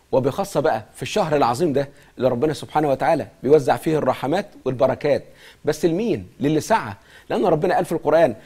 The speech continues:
"ومن أراد الآخرة وسعى لها سعيها وهو مؤمن". يعني إذا الآخرة لها سعي special بتاعها هي لوحدها، مش أي حد يسعاه،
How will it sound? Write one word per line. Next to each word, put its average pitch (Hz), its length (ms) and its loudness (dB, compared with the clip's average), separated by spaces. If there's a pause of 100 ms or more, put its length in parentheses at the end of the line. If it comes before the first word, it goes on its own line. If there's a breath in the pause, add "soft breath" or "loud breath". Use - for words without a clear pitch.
(160 soft breath)
"ومن 156 280 2
أراد 165 340 6
الآخرة 147 840 8 (420)
وسعى 156 640 6
لها 175 340 4
سعيها 127 640 2 (360)
وهو 135 260 4
مؤمن". 107 320 -2 (340 soft breath)
يعني 131 200 2
إذا 196 140 2
الآخرة 185 500 2 (380)
لها 147 260 2
سعي 180 360 4
special 127 640 2
بتاعها 165 360 2
هي 175 180 8
لوحدها، 131 460 2 (360 soft breath)
مش 123 140 -6
أي 190 140 6
حد 190 220 0
يسعاه، 127 480 2